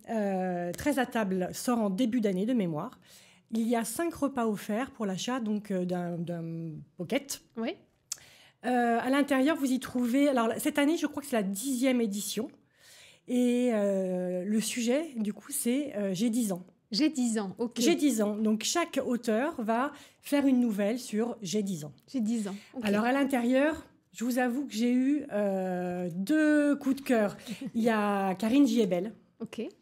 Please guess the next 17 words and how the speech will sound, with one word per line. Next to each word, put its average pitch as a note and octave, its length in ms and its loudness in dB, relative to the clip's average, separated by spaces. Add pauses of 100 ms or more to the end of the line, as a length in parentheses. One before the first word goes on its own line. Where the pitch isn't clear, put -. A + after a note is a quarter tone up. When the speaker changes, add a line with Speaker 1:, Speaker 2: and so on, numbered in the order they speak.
Speaker 1:
donc, F3+ 240 -4
qui E3+ 340 -4
est, D#3+ 60 -4
euh, D3+ 200 -6
Speaker 2:
Que D3 60 -6
Speaker 1:
de - 40 2
Speaker 2:
vous A#3 100 2
Speaker 1:
notre, G3 100 0
Speaker 2:
connaissiez ? B3 460 -4 (220)
Speaker 1:
que A3+ 80 -2
nous, F#3 180 0
qui G3 200 -2
est - 20 2
de F3+ 100 0
notre F3+ 280 -2
région. F3+ 340 -2
Speaker 2:
Oui. A#3+ 240 0